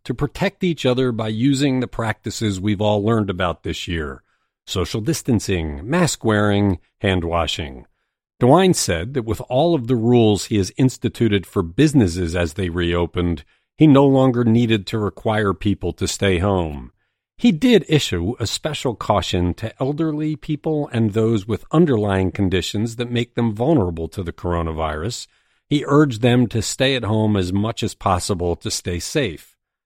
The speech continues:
He also ended his requirement that people entering Ohio quarantine for fourteen days. People are free to come and go.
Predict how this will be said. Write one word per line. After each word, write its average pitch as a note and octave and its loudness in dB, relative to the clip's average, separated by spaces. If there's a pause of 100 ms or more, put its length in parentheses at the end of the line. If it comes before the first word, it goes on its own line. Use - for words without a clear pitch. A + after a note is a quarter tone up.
(300)
He G3 6
also F#3+ 4
ended D3+ 4
his C#3 2
requirement E2+ 0
that - -10
people A#2+ -2
entering C3+ 0
Ohio G2 0
quarantine F#2+ -2
for G2+ -10
fourteen A2+ -4
days. F2 -2 (380)
People - -2
are G2+ -2
free E2 -6
to - -14
come F#2 -4
and F2+ -4
go. C2 -10